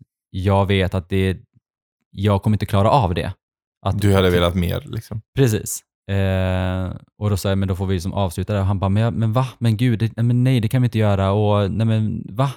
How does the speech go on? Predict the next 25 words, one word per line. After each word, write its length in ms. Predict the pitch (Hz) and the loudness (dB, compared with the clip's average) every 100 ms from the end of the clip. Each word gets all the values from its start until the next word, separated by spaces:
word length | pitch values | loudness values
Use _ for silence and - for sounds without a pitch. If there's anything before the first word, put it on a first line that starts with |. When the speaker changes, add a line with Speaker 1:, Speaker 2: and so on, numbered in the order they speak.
| - | -4
Speaker 1:
Vadå, 160 | 123 | -2
ska 120 | 120 123 | 0 -2
du 80 | |
bara 300 | 117 117 110 | 2 2 2
sluta 480 | 107 - 131 101 143 | 0 -2 -2 -2 -2
nu 160 | 135 98 | 0 2
då?" 120 | 87 | 0
Jag 120 | 101 | 0
bara, 160 | 98 95 | 0 0
"Ja, 300 | 110 120 135 - _ - | 2 2 0 -4 _ -12
jag 80 | 110 | -4
kommer 140 | 110 | -4
sluta 320 | - 101 90 | -2 -2 -2
nu." 200 | 87 87 - _ _ _ _ | -4 -6 -10 _ _ _ _
Så 60 | 113 | 0
det 60 | |
var 120 | 117 123 | 2 4
ju 60 | |
någonstans 560 | 127 104 101 92 87 - _ _ | 4 2 0 -2 -4 -10 _ _
han 220 | 123 117 | -2 0
som 120 | 107 | 2
dumpade 360 | 110 107 98 98 | 2 2 0 0
mig, 400 | 101 98 101 117 _ _ _ - | 2 2 0 -4 _ _ _ -4
fast 160 | 101 | -2
jag 320 | 101 98 98 | 2 2 2